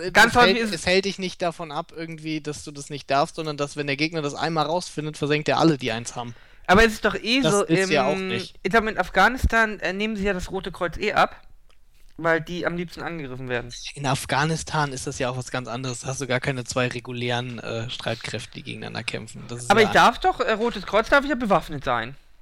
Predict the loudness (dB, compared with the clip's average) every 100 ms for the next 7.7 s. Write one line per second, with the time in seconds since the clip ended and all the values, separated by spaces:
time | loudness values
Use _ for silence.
0 | -8 -6 -4 -4 -2 -4 -4 -6 -10 -12
1 | -16 -16 -8 0 0 0 -10 -8 4 4
2 | 4 2 0 0 -2 0 0 0 -2 -4
3 | -4 -12 -2 -2 0 0 -2 -6 -14 -14
4 | -14 -18 -20 -16 -12 -10 -10 -12 -18 -20
5 | -20 -12 2 6 6 4 -8 -12 -10 -6
6 | -2 -2 -2 -8 -8 -6 -8 -10 -12 -16
7 | -20 -20 -12 -6 -4 -4 -8